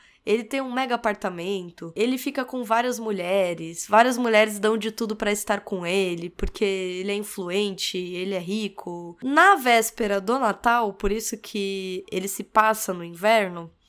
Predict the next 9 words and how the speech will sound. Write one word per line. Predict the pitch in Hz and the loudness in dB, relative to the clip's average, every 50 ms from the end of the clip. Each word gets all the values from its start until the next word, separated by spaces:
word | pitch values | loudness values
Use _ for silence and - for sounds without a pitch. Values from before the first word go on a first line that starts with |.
| _ - - - - _ _ _ _ _ | _ -20 -20 -20 -20 _ _ _ _ _
ele | 240 269 277 285 320 | -2 0 0 0 0
cruza | 320 - - 311 302 302 311 311 285 269 285 285 | -2 -2 0 0 0 2 0 -2 -2 -2 -2 -2
com | 277 285 - 277 269 277 277 277 269 269 269 262 262 262 262 247 - - | -2 -2 -4 -4 -2 -2 -4 -4 -4 -4 -4 -4 -6 -6 -6 -8 -8 -6
um, | 208 226 240 240 247 247 247 247 247 247 240 240 240 | -6 -4 -4 -4 -4 -6 -6 -6 -6 -8 -8 -6 -2
uma | 247 285 330 | 0 2 2
espécie | 339 330 - 453 480 427 - - 302 | 2 0 -2 -2 -2 -2 -4 -2 0
de | 339 | 0
um | 349 339 | 0 0
mensageiro. | 330 330 339 330 - - 349 339 285 208 208 208 208 202 190 175 156 - | 0 0 -2 -2 0 0 0 0 2 2 2 2 2 2 0 -2 -6 -8